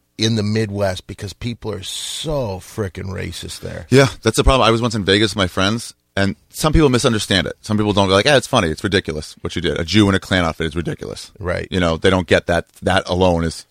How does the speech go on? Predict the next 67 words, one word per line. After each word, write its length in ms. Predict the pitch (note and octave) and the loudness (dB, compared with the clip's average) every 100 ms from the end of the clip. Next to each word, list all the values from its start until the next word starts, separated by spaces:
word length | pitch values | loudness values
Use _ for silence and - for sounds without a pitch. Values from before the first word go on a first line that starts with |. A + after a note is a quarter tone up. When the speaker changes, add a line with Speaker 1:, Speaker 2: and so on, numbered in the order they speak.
| _ - | _ -6
Speaker 2:
comedic. 320 | G2 D#2+ - _ _ _ - | -2 -2 -4 _ _ _ -2
But 80 | G#2 | 2
this 140 | G#2 | 2
guy, 420 | F#2+ A2+ A2 G#2+ - | 4 4 4 2 0
so 140 | - A2 | -4 -2
some 180 | E3+ D3 | 0 2
of 40 | |
them 100 | A2+ | 2
like, 160 | G2+ - - _ | 2 0 -10 _
"How 140 | - B2 | -4 -2
dare 280 | F#2 A2+ A2 | 2 4 4
you 100 | G2 | 4
do 140 | G#2+ | 2
that 160 | F#2+ E2+ | 2 0
stuff?" 340 | - E2 - _ _ _ - | -2 -6 -6 _ _ _ -6
But 60 | |
this 120 | G#2 | -2
guy 160 | G2 A#2+ | 2 2
in 60 | G#2 | 4
Vegas 220 | A#2 G2+ | 4 2
was 40 | F#2+ | 0
with 80 | |
my 100 | G#2 | -2
friends. 280 | F#2 A2 G2+ | -2 -2 -4
He 40 | F2+ | 0
goes, 240 | F#2+ F2 _ _ _ - | 0 0 _ _ _ -2
"Hey, 300 | A#2+ A2 F2 _ | 0 2 -2 _
you're 100 | - | 0
that 100 | G#2 | 2
amazing 280 | G2+ G2+ F#2 | 2 2 2
racist 260 | F#2+ A2+ F2+ | 2 0 0
guy, 220 | F2 E2+ | 0 2
huh?" 240 | F2+ G2+ G2+ - | 2 0 -2 -6
And 100 | F2 | -4
I 20 | |
was 100 | E2+ | -2
like, 100 | E2+ | 0
"Yeah." 140 | G2 | 0
He 80 | F2 | 2
goes, 180 | F2+ - _ _ | 0 -4 _ _
"I 60 | - | -6
like 220 | F#2 F2+ | -4 -4
what 100 | D#2+ | -6
you 60 | D2+ | -2
did 160 | F#2 | 0
to 60 | F#2 | 2
those 120 | D#2+ | 2
niggers." 500 | E2 E2+ E2 D#2+ - - - | 2 2 0 -4 -6 -14 -2
And 80 | G#2 | 2
I 40 | |
was 60 | A2+ | 2
like, 160 | A#2 - | 2 -2
"Oh, 300 | E3+ D#3+ C#3 E3+ | 2 4 6 6
Speaker 1:
Oh. 40 | |
Speaker 2:
Jesus." 480 | F3+ C3 A#2+ - - - - | 6 6 2 0 -2 -6 -2
Speaker 1:
When, 200 | A2 G#2+ | 0 0
when 40 | G#2+ | 2
Speaker 2:
I 40 | |
was 80 | A#2+ | 4
Speaker 1:
I 80 | C#3+ | 4
Speaker 2:
like, 100 | C#3+ | 4
"No, 380 | C#3 D3 B2+ G#2+ | 4 6 6 4
that's 160 | B2+ | 0
the 100 | A#2+ | 2
wrong 320 | A#2 B2 B2+ | 4 4 4
way." 400 | B2 B2 A#2+ A2+ | 4 6 6 4
<laughs> 60 | - | 0